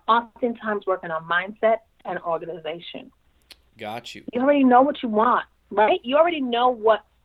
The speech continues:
Speaker 1: you can do oftentimes. And then we have another group of, um, we do our mastermind twice a year for
Speaker 2: Okay.
Speaker 1: the individual that is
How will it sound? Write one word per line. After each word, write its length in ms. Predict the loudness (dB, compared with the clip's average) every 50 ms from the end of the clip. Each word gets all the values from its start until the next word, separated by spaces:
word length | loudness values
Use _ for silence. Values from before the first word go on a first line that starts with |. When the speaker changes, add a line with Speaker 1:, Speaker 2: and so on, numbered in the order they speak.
| _ _ _
Speaker 1:
you 280 | -20 -14 -10 -10 -10 -10 -12 -10
can 200 | -10 -10 -10 -10 -2 0
do 240 | 0 0 0 -2 _
oftentimes. 760 | 0 0 0 0 -2 -8 -12 -14 -14 -12 -10 -10 -10 -8 -4
And 160 | -2 0 0 0
then 100 | -2 -4
we 140 | -6 -4
have 340 | 0 2 4 4 4 4 0 -4 _ _ -20 -20 _ _ -10
another 580 | -8 -6 -4 -4 -2 -2 0 0 0 0 -2 -6 _ _ _ _
group 240 | -2 -2 -2 0 -2
of, 220 | -2 -2 -2 -6 _
um, 380 | -10 -8 -8 -8 -10 -12 -20 _ _ _
we 180 | -2 -2 -2
do 240 | 0 -2 0 2 2
our 100 | 2 0
mastermind 760 | -2 -4 -4 -4 -6 -8 -6 -6 -2 -2 0 -2 -2 -4 -6 -4
twice 220 | -2 -2 -2 -2 -4 -6
a 60 | -6
year 380 | -4 -2 -2 -2 -2 -2 -4 -6 _ _
for 60 | -18 -12
Speaker 2:
Okay. 120 | -12 -4
Speaker 1:
the 160 | -2 -2 -2 0
individual 600 | -4 -4 -2 -2 -4 -4 -2 0 2 2 2 2
that 360 | 2 4 6 6 6 4 2 _ _ _ _ _ _
is 180 | -4 -4 -4